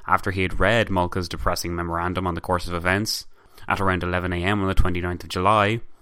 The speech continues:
the same time that the French President and Prime Minister were greeting the crowds of Paris,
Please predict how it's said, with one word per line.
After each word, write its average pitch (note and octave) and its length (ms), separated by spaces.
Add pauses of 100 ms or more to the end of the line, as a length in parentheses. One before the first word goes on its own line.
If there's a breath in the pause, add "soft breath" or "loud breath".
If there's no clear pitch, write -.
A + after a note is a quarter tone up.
(260 loud breath)
the G2+ 80
same D#2+ 260
time E2+ 260
that E2 100
the E2+ 60
French F2 300
President F#2+ 420
and E2+ 140
Prime E2+ 200
Minister G#2 480 (140)
were F#2+ 100
greeting F2+ 360
the E2+ 80
crowds E2+ 320
of - 120
Paris, A#2+ 460